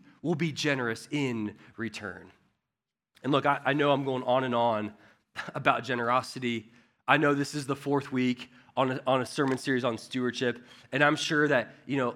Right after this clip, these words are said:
there's lots of us in the room where, where you're like, "Man, I got up early today,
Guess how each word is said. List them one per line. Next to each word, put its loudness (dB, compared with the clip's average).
there's -2
lots 2
of -4
us -8
in -2
the 0
room -4
where, 0
where 2
you're 0
like, 2
"Man, 0
I 2
got 4
up -2
early 0
today, -2